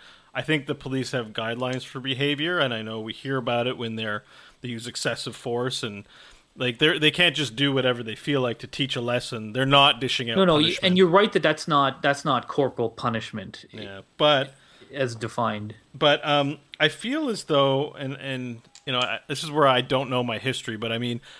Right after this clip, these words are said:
Speaker 1: I feel as though, like, our current mode of punishment, at least in North America, which is, I think, mainly imprisonment, like, it's probably all mostly imprisonment for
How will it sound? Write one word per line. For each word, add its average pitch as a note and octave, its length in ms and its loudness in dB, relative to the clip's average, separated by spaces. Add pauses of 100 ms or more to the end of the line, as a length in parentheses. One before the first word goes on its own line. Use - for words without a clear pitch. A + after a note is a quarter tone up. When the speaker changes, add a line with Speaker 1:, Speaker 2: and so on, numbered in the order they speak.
(120)
Speaker 1:
I A#2 60 0
feel A#3 200 6
as E3 120 4
though, D#3+ 160 8
like, D3 160 4
our B2+ 80 -2
current E3+ 400 0
mode C3 280 4
of A2+ 120 -4
punishment, A#2+ 640 -4
at A2 240 -6
least A#2+ 240 -6
in A2 260 -8
North B2 220 -6
America, A#2+ 340 -4
which A2+ 200 -6
is, A2 280 -8
I A2+ 60 -10
think, B2+ 180 -6
mainly B2 400 -2
imprisonment, G#2+ 680 -8
like, G#2 180 -12 (640)
it's - 120 -12
probably C3 440 2
all A#2 420 2
mostly B2 440 -2
imprisonment A2+ 720 -4 (680)
for B2+ 380 -2